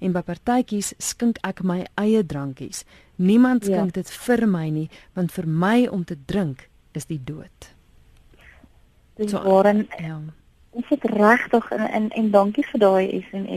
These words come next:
Speaker 2: S. Want baie mense dink dat ek is eintlik nou al lank sober ek is seker ek kan net een glas wyn. Ek dink ek sal 'n glas wyn kan drink. Of ek is seker een bier gaan nie nou verskil maak nie. En daar's 'n gesegde,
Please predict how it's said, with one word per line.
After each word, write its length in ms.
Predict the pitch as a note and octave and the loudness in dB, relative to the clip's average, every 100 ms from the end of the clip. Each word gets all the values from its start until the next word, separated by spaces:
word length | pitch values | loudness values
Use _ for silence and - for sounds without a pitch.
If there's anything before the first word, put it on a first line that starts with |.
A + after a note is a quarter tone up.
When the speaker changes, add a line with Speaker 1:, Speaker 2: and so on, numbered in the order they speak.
| F#3 | -6
Speaker 2:
S. 320 | - - - _ _ _ - - - | -8 -20 -20 _ _ _ -20 -20 0
Want 280 | A3+ A3+ - - _ _ _ | 2 2 -2 -20 _ _ _
baie 320 | G#3 A#3 F4 | 4 6 6
mense 400 | D#4+ B3+ B3 B3+ | 6 2 4 2
dink 240 | G#3+ G#3+ G#3+ | 2 2 4
dat 160 | G#3+ - - - - _ _ _ _ _ _ _ _ _ _ _ _ - | 2 2 -20 -20 -20 _ _ _ _ _ _ _ _ _ _ _ _ -8
ek 180 | A#3+ - | -8 -2
is 120 | C4 | 2
eintlik 420 | - C#4+ D4 D4 | 4 6 4 4
nou 160 | B3 A3+ | 4 6
al 140 | G#3 | 6
lank 420 | G3 F#3+ G3 - - - | 6 4 2 -4 -20 2
sober 460 | G#3+ G3+ E3+ E3+ - _ _ _ - | 4 6 6 4 2 _ _ _ -14
ek 160 | A3 A#3+ | -6 -6
is 80 | - - | -6 2
seker 260 | C4 B3+ | 4 6
ek 100 | A3+ | 2
kan 180 | - G#3 | 2 2
net 140 | G3+ - | 2 -4
een 200 | F3 F3 | -6 -6
glas 240 | - F3+ - | -6 -6 -6
wyn. 300 | D#3+ D#3 D3 | -8 -6 -6
Ek 120 | F3 - | -10 -6
dink 160 | A3+ | 0
ek 100 | A#3 | 0
sal 140 | - G#3+ | 2 -2
'n 120 | - | 4
glas 180 | G3 F#3 | 2 2
wyn 320 | E3+ E3 E3 | 0 0 -2
kan 220 | F3 E3+ | -8 -8
drink. 440 | - D#3+ D#3 F3 _ _ _ - - _ - | -8 -8 -10 -14 _ _ _ -20 -20 _ 4
Of 240 | G#3 G3 - - | 6 6 -2 -16
ek 140 | G#3+ | -8
is 200 | A#3 - | -6 -2
seker 260 | - C4+ B3 G3+ | 4 6 4 2
een 200 | G3+ F#3+ | 0 2
bier 280 | F#3+ F#3+ F#3+ | 2 2 2
gaan 180 | F#3+ | -2
nie 100 | F#3 | 2
nou 200 | F3+ E3 E3+ | 4 2 2
verskil 360 | F#3 - F3+ | -8 -8 -4
maak 240 | F3 E3+ - | 0 -2 -2
nie. 100 | F3+ | 0
En 40 | |
daar's 220 | F3+ F#3+ | 0 0
'n 60 | G3+ | -6
gesegde, 760 | - - A#3+ A#3+ - A3+ F#3+ | -12 0 0 2 -4 0 0